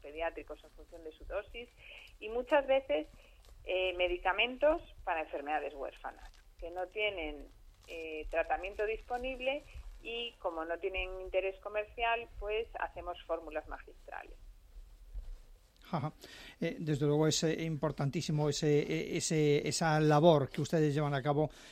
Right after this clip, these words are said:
Speaker 2: en los hospitales, donde, eh, también es cierto que existen,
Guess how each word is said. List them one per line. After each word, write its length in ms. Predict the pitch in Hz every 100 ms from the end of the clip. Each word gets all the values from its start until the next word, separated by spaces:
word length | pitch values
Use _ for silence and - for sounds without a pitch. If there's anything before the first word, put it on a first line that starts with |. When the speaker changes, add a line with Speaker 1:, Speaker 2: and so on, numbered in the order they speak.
| -
Speaker 2:
en 140 | 165
los 160 | 156 143
hospitales, 580 | 147 - 147 160 175 - - -
donde, 680 | 147 180 185 185 196 165 160
eh, 60 | 147
también 520 | 160 151 151 180 220
es 220 | 180 165 -
cierto 400 | 180 185 220 185
que 100 | 165
existen, 480 | - 190 202 202